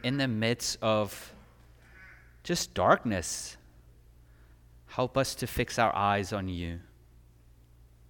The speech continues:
Help us to faithfully point people to you,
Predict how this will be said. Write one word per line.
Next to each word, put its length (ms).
Help 220
us 200
to 160
faithfully 500
point 460
people 500
to 160
you, 400